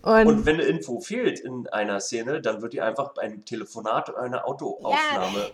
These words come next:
Speaker 1: ganz genau.
Speaker 2: reingezwitschert.
Speaker 1: Ja, sag mal, ist das irgendwie ein Stilmittel, äh, das man im Film irgendwie nennt? Weil ich hab auch überlegt, weil das haben die ja so inflationär benutzt. Also so mit der Nase auf so Dinge stoßen, weil man,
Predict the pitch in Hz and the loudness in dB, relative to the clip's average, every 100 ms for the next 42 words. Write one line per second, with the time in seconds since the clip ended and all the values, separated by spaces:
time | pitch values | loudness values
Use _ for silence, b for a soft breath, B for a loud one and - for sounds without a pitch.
0 | - 247 277 285 320 302 269 - 139 - | 6 8 8 8 6 4 0 -2 0 10
1 | 214 - - - 185 233 233 202 - 214 | 12 10 4 -8 -2 0 0 -2 -2 -2
2 | 285 277 - 233 214 202 202 - 208 220 | 0 -2 0 2 4 2 0 -4 2 2
3 | 247 277 285 311 320 311 - 220 226 - | 2 -2 -2 0 0 0 0 -2 -2 -2
4 | 220 220 220 214 - 240 262 247 220 220 | -2 0 0 0 4 6 6 4 2 2
5 | 214 208 208 190 185 220 359 - - 202 | 0 0 2 4 6 4 4 0 -4 -2
6 | 208 214 262 - 240 339 339 233 208 196 | -2 0 -2 0 0 0 -2 -2 -2 -2
7 | 196 - 202 202 214 220 233 233 214 208 | -6 -6 -4 -4 -4 -2 0 0 -2 -2
8 | 202 226 262 262 254 226 262 - 254 254 | -2 -2 -2 -2 -2 0 -2 0 -4 -2
9 | 233 214 208 240 240 226 208 226 381 - | -2 0 0 -2 -2 -2 0 -2 -2 -8
10 | - - b b b b b b - - | -16 -16 b b b b b b -20 0
11 | 233 226 247 226 254 262 262 240 214 202 | 2 6 6 8 10 8 8 4 4 4
12 | 254 294 254 220 240 - 226 262 294 330 | 4 4 2 2 0 -2 0 0 2 -2
13 | - 233 196 202 220 202 202 220 220 220 | -4 -4 -2 -2 -4 -2 0 0 0 0
14 | 214 | -2